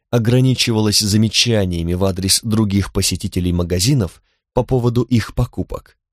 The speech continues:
или коротким обменом мнениями у прилавка с морожеными овощами насчёт того,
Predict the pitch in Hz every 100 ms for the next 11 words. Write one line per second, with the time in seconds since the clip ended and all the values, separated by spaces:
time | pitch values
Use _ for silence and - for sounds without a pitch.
0 | _ - 170 165 156 147 - _ 135 135
1 | 123 - 117 - 107 107 107 101 101 123
2 | 139 92 78 73 62 - _ _ 127 113
3 | 127 127 127 - 113 117 113 104 104 98
4 | 90 82 80 - 143 135 135 113 113 -
5 | 110 - 107 127 156